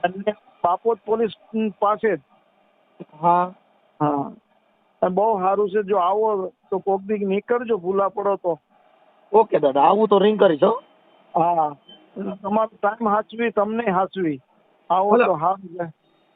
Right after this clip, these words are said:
Speaker 2: અરે દાદા, એમાં ક્યાં નહીં, આમાં કાંઈ નવાઈની વાત છે. એમાં
Speaker 1: એટલે
Speaker 2: એમાં
Speaker 1: હવે જો હું ફ્રી થાય તો મારા છોકરાને લઈને આવીશ.
Speaker 2: ભલે,
Speaker 1: અને
Speaker 2: ભલે, હા.
Speaker 1: છોકરાને ખોટા ગુરુ ક-, ધારણ કર્યા, તમારા જેવાને ગારણ-, ધારણ ગુરુ કર્યા હોય ને, સંત ને સતી,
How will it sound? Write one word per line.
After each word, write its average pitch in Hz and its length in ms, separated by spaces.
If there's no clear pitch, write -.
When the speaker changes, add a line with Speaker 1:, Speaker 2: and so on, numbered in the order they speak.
Speaker 2:
અરે 190 160
દાદા, 151 260
એમાં 175 220
ક્યાં 160 220
નહીં, 147 160
આમાં 139 200
કાંઈ 139 260
નવાઈની 135 420
વાત 120 120
છે. - 140
એમાં 208 200
Speaker 1:
એટલે 247 140
Speaker 2:
એમાં 214 200
Speaker 1:
હવે 240 100
જો 247 140
હું 233 400
ફ્રી 240 240
થાય 240 180
તો 240 120
મારા 233 280
છોકરાને 220 500
લઈને 214 280
આવીશ. 185 300
Speaker 2:
ભલે, 190 120
Speaker 1:
અને 170 100
Speaker 2:
ભલે, 165 200
હા. 165 200
Speaker 1:
છોકરાને 240 440
ખોટા 208 400
ગુરુ 220 380
ક-, 202 360
ધારણ 185 300
કર્યા, 185 320
તમારા 220 440
જેવાને 233 480
ગારણ-, 214 380
ધારણ 208 400
ગુરુ 233 260
કર્યા 220 300
હોય 262 180
ને, 302 120
સંત 240 220
ને 240 160
સતી, 214 480